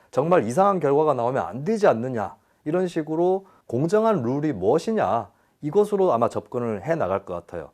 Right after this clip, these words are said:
자, 그럼 최종적으로 이런 방법들,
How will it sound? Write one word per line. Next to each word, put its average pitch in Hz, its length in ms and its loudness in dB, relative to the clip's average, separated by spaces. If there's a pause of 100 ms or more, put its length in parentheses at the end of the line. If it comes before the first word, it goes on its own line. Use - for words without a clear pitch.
(420)
자, 127 180 2
그럼 160 220 2
최종적으로 190 680 4
이런 208 320 2
방법들, 160 1080 -2